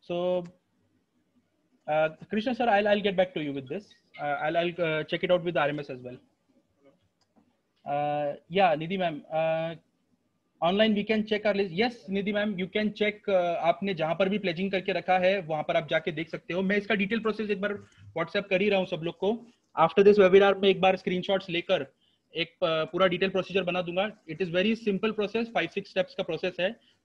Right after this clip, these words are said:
जो मैं भी, मैं अपनी तरफ से फॉलो करूंगा, आप भी अपनी तरफ से फॉलो कर सकते हैं। And एक बार आपकी pledging हो जाती है, तो आपने कौन से shares को pledge किया है, वो आप वहां पर जाके देख सकते हो। I'll, I'll guide everything in that, uh, process as well।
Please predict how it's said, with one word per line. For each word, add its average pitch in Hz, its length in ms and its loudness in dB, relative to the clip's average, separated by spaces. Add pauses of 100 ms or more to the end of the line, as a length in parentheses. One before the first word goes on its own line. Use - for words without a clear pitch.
जो 170 180 0
मैं 185 200 2
भी, 202 120 4
मैं 196 100 4
अपनी 196 180 0
तरफ 196 240 0
से 208 60 0
फॉलो 185 240 2
करूंगा, 196 320 2
आप 175 140 2
भी 175 100 0
अपनी 190 160 -2
तरफ 170 180 -8
से - 120 -16
फॉलो 151 180 -8
कर 160 100 -10
सकते 156 320 -14
हैं। 190 340 -6 (420)
And 165 220 -2
एक 170 200 -2
बार 196 100 4
आपकी 196 180 -2
pledging 185 340 0
हो 196 80 2
जाती 196 280 0
है, 208 100 -2
तो 214 140 -4
आपने 190 320 -4
कौन 180 260 -4
से 220 180 -2
shares 202 260 -4
को - 80 -4
pledge 190 260 -2
किया 190 260 2
है, 151 240 -4 (520)
वो 180 180 2
आप 196 260 4
वहां 165 160 0
पर 190 120 -2
जाके 180 280 -2
देख 165 220 -4
सकते - 280 -6
हो। 190 240 -4 (120)
I'll, 175 140 0
I'll 175 220 0
guide 170 180 0
everything 170 500 -8
in 160 100 -8
that, 151 120 -4
uh, 131 360 -10 (100)
process 139 280 -6
as 135 140 -12
well। 190 160 -6